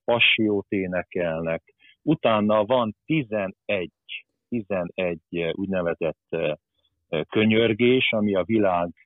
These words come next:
szükségleteibe ért könyörgünk. Klasszikus értelemben tíz van, csak most a Szent Atya,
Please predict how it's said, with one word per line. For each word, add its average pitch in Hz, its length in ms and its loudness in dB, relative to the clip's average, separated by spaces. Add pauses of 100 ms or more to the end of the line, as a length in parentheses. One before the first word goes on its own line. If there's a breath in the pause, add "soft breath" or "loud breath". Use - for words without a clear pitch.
(180)
szükségleteibe 90 1200 0
ért 92 420 0
könyörgünk. 113 760 -2
Klasszikus 131 520 -2
értelemben 101 600 -2
tíz 98 280 -2
van, 139 340 0 (360 soft breath)
csak - 200 -6
most - 220 -2
a 101 140 -2
Szent 131 300 2
Atya, 98 480 0